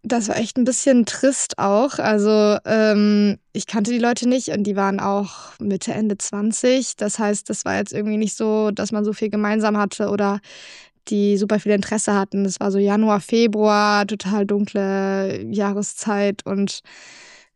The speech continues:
ähm, deswegen war das echt ein bisschen jetzt nicht so die beste Erfahrung, die ich da gemacht hab.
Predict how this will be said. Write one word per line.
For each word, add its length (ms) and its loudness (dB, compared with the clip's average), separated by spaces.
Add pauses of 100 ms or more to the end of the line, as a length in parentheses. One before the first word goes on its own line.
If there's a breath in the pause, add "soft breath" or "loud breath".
(180)
ähm, 920 2
deswegen 460 2
war 100 2
das 180 0
echt 220 -6
ein 80 0
bisschen 680 -4
jetzt 240 -4
nicht 140 2
so 80 -2
die 100 0
beste 300 0
Erfahrung, 560 0
die 60 0
ich 100 -6
da 160 -4
gemacht 360 -6
hab. 220 -2